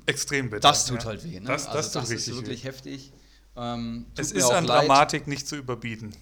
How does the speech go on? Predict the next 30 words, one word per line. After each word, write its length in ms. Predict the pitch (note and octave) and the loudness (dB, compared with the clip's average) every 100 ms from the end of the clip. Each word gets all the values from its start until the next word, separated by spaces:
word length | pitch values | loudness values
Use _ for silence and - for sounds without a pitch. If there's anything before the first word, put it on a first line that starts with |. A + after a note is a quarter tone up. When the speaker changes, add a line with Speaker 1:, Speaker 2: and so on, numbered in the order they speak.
| - | -12
Speaker 2:
Tatsächlich 440 | C#3 A#2 D#3 C#3+ G#2+ | -6 -2 -2 -4 -6
Speaker 1:
Ja. 60 | |
Speaker 2:
nicht, 160 | G2 F#2+ | -10 -8
ne? 160 | A#2+ C#3 F#3+ A3+ E3 | -8 -8 -10 -12 -12
Du 60 | - | -4
musst 120 | C3+ | -2
dir 80 | C#3 | -2
vorstellen, 400 | C3 D3 D3 D3+ | 2 2 2 0
der 80 | C#3 | 0
Mann 160 | C3+ C#3 | -2 -4
hat 80 | |
eben 160 | C3+ C3+ | -6 -8
Feierabend 500 | C3+ C3+ C#3+ C#3+ D3+ | -4 -2 -2 -4 -8
gehabt, 340 | C3+ C#3 C#3 | -6 -6 -6
guckt 200 | - D3+ | -10 -6
auf 120 | C3+ C3 | -4 -2
sein 140 | B2+ | -2
Handy 340 | C3 D3+ D3+ | -4 -6 -6
und 200 | C3 C3+ | -6 -6
sieht, 180 | C#3 D3 | -6 -4
oh, 160 | D3+ C#3+ | 0 2
ich 60 | |
bin 140 | - C3+ | 0 -2
aus 80 | B2+ | -2
dem 100 | C3+ | -2
L 100 | B2 | -4
V 120 | C3+ | -4
M-Pokal 400 | F3 E3+ G#2+ G#2 | -6 -4 -4 -4
geflogen, 380 | G2+ G#2 G2+ | -8 -12 -12
ne? 120 | A2 | -12